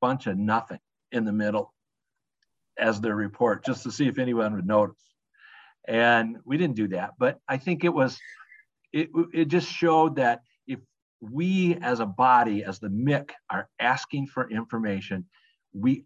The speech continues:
owe it to people to use it and for them to see how we're using it. And then they're more willing to participate.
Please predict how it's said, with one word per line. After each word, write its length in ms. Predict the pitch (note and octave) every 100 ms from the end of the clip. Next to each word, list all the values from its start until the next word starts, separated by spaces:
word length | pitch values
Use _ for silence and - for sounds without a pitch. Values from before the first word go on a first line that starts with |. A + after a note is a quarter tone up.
| -
owe 200 | C#3+ D3+
it 120 | D3
to 80 | G#2+
people 440 | - B2+ - A#2+
to 180 | A2 F#2+
use 420 | F2 A2 C#3+ G2
it 140 | G#2 G2+ F2+
and 180 | F2+ -
for 120 | A2
them 300 | F#2 A#2 A3+
to 100 | G2
see 340 | - - D3 A#2+
how 260 | A2 G2+
we're 200 | A2 F2
using 420 | D2 D2 D2+ - _
it. 760 | _ _ _ _ _ _ -
And 120 | A2 B2+
then 140 | D3+
they're 120 | C#3
more 200 | B2 A2
willing 400 | G#2+ G#2+ G#2+ F#2
to 80 | F2+
participate. 680 | - E2+ F#2+ F2 _ -